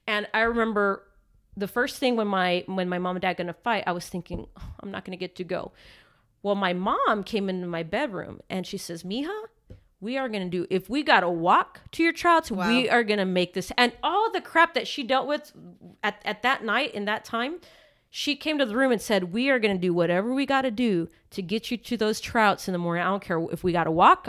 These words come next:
Speaker 1: I don't care what we gotta do." And I was like, "Whew."
Speaker 2: Yeah.
Speaker 1: And so I kinda learned at a young age, like, even in these bad situations,
Speaker 2: Yep.
Speaker 1: good things happen.
Speaker 2: For sure.
Speaker 1: Right? Like,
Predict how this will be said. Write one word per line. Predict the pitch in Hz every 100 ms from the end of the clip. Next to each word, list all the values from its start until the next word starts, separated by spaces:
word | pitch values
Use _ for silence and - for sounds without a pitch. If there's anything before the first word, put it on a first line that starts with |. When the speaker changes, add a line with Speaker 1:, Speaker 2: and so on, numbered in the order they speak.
| -
Speaker 1:
I | 208
don't | 196
care | 180
what | 170 185
we | 180
gotta | 175 170 165
do." | 156 - - - -
And | 185
I | 208
was | 196 190
like, | 190 -
"Whew." | 311 359 220 - _ _ _ _ -
Speaker 2:
Yeah. | 165 151
Speaker 1:
And | 247 240
so | 262 233
I | 226 254
kinda | 349 320
learned | 233 220 311 302 226
at | 202
a |
young | 202 202 208
age, | 262 -
like, | 202 -
even | 262 311
in | 277 247
these | 214 165
bad | 147 214 247
situations, | - 226 - 185 214 247 - 175 175 180 - _
Speaker 2:
Yep. | 175 165 170
Speaker 1:
good | 190 247 -
things | 247 196
happen. | - 190 185 - - -
Speaker 2:
For | 185
sure. | -
Speaker 1:
Right? | 196 226 240
Like, | 214